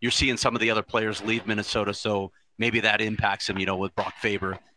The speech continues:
heads out the door, Matty Knies heads out the door. Maybe you think, "Okay, it's,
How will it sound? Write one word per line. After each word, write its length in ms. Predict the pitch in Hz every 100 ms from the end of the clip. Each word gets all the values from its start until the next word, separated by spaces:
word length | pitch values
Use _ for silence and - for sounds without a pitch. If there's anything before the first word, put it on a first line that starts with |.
| _
heads 200 | 113 -
out 180 | 98 95
the 60 | 110
door, 220 | 101 101
Matty 280 | 101 101 98
Knies 300 | 101 101 113
heads 160 | 98
out 180 | 98 98
the 60 | 95
door. 180 | 101
Maybe 260 | 95 101 101
you 120 | 101
think, 300 | - 104 -
"Okay, 340 | 104 104 98 98
it's, 380 | - - -